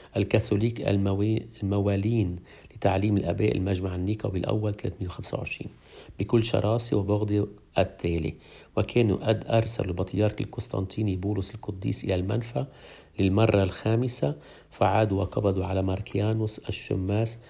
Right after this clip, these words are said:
ومارتيبوس، وأرادوا أن يرغمون على تعليم آريوس. أما هن فلبس على إيمان نيقيا وإيمان أبيهما وبطريركهما بولس المعترف، رغم كل وعد ووعيد وتمليك وتهديد.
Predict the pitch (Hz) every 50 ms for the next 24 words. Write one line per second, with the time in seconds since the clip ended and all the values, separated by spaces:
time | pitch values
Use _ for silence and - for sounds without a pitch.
0 | - - - - 104 101 104 101 98 101 - - - 113 117 110 110 120 135 135
1 | - - - - - - - - - - - - - - - 95 95 92 107 107
2 | 104 98 98 101 98 98 - - - - 101 98 98 95 90 90 90 - - -
3 | 92 90 95 87 95 110 113 113 110 101 95 87 90 95 95 98 95 87 82 -
4 | - - - - - 101 92 87 92 95 101 101 98 - 92 87 85 85 82 82
5 | 80 - - - - 113 113 104 104 98 95 117 113 107 107 - 110 104 104 107
6 | 104 - - 95 92 - - 104 107 107 98 98 107 120 113 113 - 104 95 101
7 | - 98 98 95 104 117 117 107 - - - - - - - - - - 110 95
8 | 104 95 92 98 101 110 107 98 95 104 95 - - 113 104 98 95 - - 95
9 | 95 101 107 104 101 101 104 107 107 - - 98 95 92 95 95 - 120 123 131
10 | 156 151 - - - - - - - - - - 120 107 107 101 104 - 107 104
11 | 98 95 104 104 101 95 98 98 98 95 92 95 101 101 95 98 101 104 - 95
12 | 90 90 90 90 92 92 - - - - 85 80 - 92 85 -